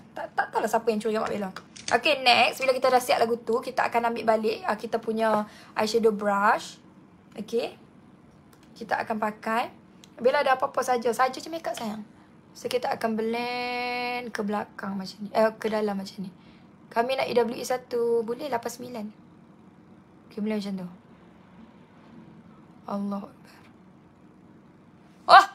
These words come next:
Macam nak makeup. Tak nampak. Macam nak pergi makeup nampak dalam phone. Kadang tak nampak pun. Kena bagi terang lah, dek. Terangkan. Lebihkan produk. Okey.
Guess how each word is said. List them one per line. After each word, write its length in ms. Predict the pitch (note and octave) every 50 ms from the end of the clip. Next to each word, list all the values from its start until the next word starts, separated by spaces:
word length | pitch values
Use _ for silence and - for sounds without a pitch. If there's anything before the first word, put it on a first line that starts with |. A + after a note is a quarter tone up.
| - - - -
Macam 200 | - A3 A#3+ C4 C4
nak 120 | C4 B3 A#3
makeup. 480 | A#3+ A#3 A#3+ - - C#4 D4 E4+ F#4+ - - - - - - - - - - - - - - - - - -
Tak 120 | - - -
nampak. 400 | A#3 A3+ A3+ - - B3+ D4+ E4 - - - - - - - -
Macam 180 | B3 A#3 A3 D4 D4+
nak 80 | C#4+ B3+
pergi 80 | B3+
makeup 220 | B3 A#3+ A#3+ - A3+
nampak 200 | A#3 A#3 A3+ A#3+ -
dalam 160 | A#3 A3+ A3
phone. 200 | G#3+ - A#3+ G#3+
Kadang 200 | A3+ A3 A#3 A#3+
tak 160 | A#3 - -
nampak 320 | G#3+ G#3+ - - - - -
pun. 160 | - G3 F#3 - - - - - -
Kena 160 | - - C#4
bagi 160 | C#4+ D4+ D4 -
terang 240 | D4+ C#4+ C4 C4
lah, 80 | C#4+ C#4+
dek. 240 | - - - - -
Terangkan. 420 | - - B3 A#3+ A#3+ A#3 A3+ G3+ F#3 - - - - - - - - - - - - -
Lebihkan 400 | A#3+ A3 A#3+ B3 B3 - B3 A#3
produk. 400 | G#3+ G#3+ G#3+ G#3+ G#3+ - - - - - - - - - - - - - - - - - -
Okey. 240 | - - B3 C4+